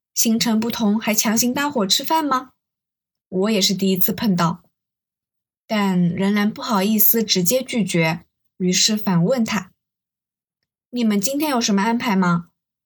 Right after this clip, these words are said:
我大概傍晚才会回来拿行李，今晚不住这儿了。”文文诧异，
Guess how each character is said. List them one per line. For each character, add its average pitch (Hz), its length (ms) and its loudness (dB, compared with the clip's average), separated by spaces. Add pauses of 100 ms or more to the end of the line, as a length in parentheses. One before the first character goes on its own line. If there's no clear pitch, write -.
(120)
我 185 180 0
大 269 220 0
概 240 300 0
傍 302 320 0
晚 175 300 0
才 202 140 -2
会 220 120 0
回 208 160 -2
来 208 120 0
拿 190 180 2
行 185 260 2
李， 196 220 -2 (300)
今 247 200 -2
晚 175 240 2
不 180 120 -2
住 285 200 -2
这 233 100 2
儿 190 80 2
了。” - 220 -4 (1500)
文 208 160 0
文 311 180 0
诧 277 240 0
异， 196 300 2